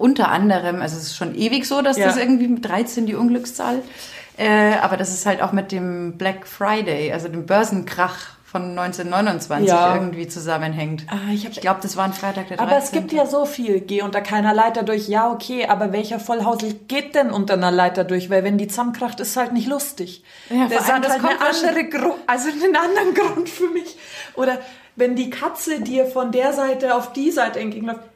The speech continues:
Speaker 2: es ist mir wurscht, es ist eine Katze, sie ist so oder so süß und ich will sie streicheln.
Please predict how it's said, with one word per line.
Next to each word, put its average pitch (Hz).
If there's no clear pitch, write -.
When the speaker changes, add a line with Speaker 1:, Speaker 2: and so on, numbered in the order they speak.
Speaker 2:
es 220
ist 240
mir 240
wurscht, 262
es 240
ist 247
eine 240
Katze, 262
sie 214
ist -
so 285
oder 277
so 320
süß 285
und 214
ich 202
will 190
sie 180
streicheln. 180